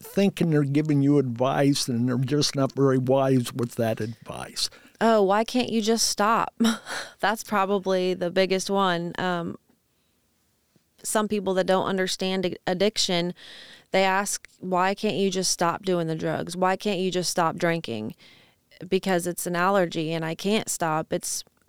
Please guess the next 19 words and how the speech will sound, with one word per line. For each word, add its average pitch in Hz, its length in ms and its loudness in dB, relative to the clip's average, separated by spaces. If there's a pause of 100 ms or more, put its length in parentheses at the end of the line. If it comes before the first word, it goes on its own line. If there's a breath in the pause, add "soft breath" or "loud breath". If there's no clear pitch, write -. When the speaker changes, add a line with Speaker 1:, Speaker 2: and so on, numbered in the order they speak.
(260)
Speaker 2:
it's 175 240 -4
out 190 240 2
of 175 100 -2
my 175 180 0
control. 170 640 2
It's 190 180 2
a 214 60 0
choice 214 460 2
for 247 140 2
me 240 260 2
until 185 380 0
I 170 100 2
pick 180 260 -2
up 175 120 -2
that 160 200 -2
first 175 320 0
one. 160 400 -2 (440 loud breath)
Once 196 340 0
I 202 160 2